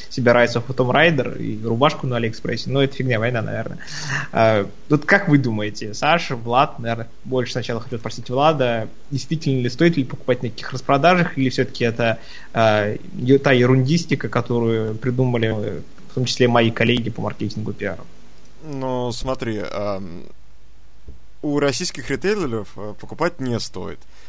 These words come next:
Speaker 2: потому что, м, в, в интернете уже давно гуляют картинки, м, про то, как за неделю накидывается цена, потом делается типа скидка,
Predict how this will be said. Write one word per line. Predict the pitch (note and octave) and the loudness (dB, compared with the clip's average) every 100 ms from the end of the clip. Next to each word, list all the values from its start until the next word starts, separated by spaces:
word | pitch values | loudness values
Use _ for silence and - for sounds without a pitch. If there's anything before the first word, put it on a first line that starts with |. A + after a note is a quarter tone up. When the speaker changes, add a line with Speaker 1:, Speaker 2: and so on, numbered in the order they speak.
| - | -12
Speaker 2:
потому | - A2+ A2+ | -6 -4 -2
что, | A2 - A2 G#2 G2+ G2 F#2+ F#2+ | -4 -4 -4 -2 -2 -2 -4 -6
м, | G2 G2+ G2+ G#2 | -8 -8 -8 -8
в, | G2+ G2+ G#2+ | -6 -6 -4
в | A#2+ | -4
интернете | B2 B2+ D3 F3 - | -2 -2 0 -2 -4
уже | C3 B2+ | -6 -2
давно | B2+ C3+ B2+ | -2 0 -2
гуляют | G#2+ G#2+ G#2 - | -2 -2 -4 -4
картинки, | G#2+ - F#3+ - B2+ | -8 -6 -6 -6 -6
м, | A#2 A2 G#2+ G2+ - | -4 -4 -6 -8 -8
про | A2+ A2 | -4 -2
то, | G#2 B2 A2+ | -2 -2 -4
как | - G#2+ - - - - - | -2 -6 -6 -10 -12 -12 -10
за | G#2 C3+ A#2 | 0 2 2
неделю | A2 G#2 B2+ G2+ F#2+ - - | 0 -2 -2 -2 -6 -10 -8
накидывается | - G#2+ B2+ A2+ A2 - G2 | -8 -6 -4 -4 -4 -6 -8
цена, | A#2+ A2+ E3+ G#3 - - - - - - - - - - | -4 -2 -2 -4 -8 -10 -12 -12 -10 -10 -12 -12 -12 -6
потом | A#2 A#2+ C#3+ A#2+ G2 - - - - | -4 0 2 0 -2 -8 -10 -10 -10
делается | - B2+ B2+ A#2 - | -6 -2 -2 -2 -6
типа | - D3+ B2 | -8 -6 -4
скидка, | A#2 - A#2 - E3 G3 | -4 -6 -8 -4 -4 -4